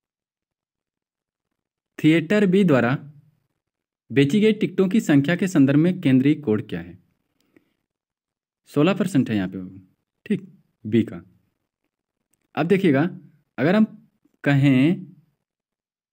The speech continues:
कि हंड्रेड परसेंट का जो केंद्रीय कोड होता है तीन सौ साठ अंश होता है, ठीक, तो एक परसेंट का जो केंद्रीय कोड होगा कितना होगा? थ्री पॉइंट सिक्स।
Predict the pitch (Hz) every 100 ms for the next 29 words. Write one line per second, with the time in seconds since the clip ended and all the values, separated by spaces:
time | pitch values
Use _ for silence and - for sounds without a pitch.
0 | _ _ _ - 131 135 143 190 190 185
1 | 185 185 185 175 175 135 135 165 - 135
2 | 123 147 180 185 135 139 196 - 123 -
3 | 131 - 90 92 92 95 _ _ _ _
4 | _ _ _ _ _ _ _ _ - 190
5 | - - _ _ _ _ _ _ _ _
6 | _ _ _ _ _ _ _ _ _ _
7 | 180 - - 156 190 190 185 190 185 190
8 | 196 160 143 151 147 135 123 135 151 143
9 | 143 135 143 143 147 147 117 147 196 -
10 | 95 -